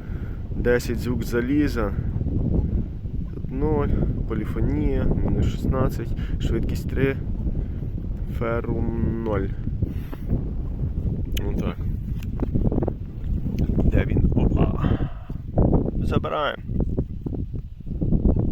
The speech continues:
Нарешті перший є. Е, так, глядачі, е, перепрошую за вітер, якщо дує, тому що, блін, забув взяти мікрофон. Е,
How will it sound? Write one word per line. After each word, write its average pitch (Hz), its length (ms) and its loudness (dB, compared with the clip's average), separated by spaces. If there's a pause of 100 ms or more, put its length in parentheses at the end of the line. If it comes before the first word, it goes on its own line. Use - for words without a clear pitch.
(220)
Нарешті - 460 4 (100)
перший - 400 2
є. - 140 2 (1700)
Е, 160 320 4
так, 190 140 4
глядачі, 170 520 4 (600)
е, 147 120 6
перепрошую 170 580 2
за 165 120 4
вітер, 175 260 4
якщо 165 240 4
дує, 147 260 2
тому 151 220 4
що, 165 140 4
блін, 160 240 6
забув 156 260 2
взяти 156 480 2
мікрофон. 156 540 2
Е, - 1700 4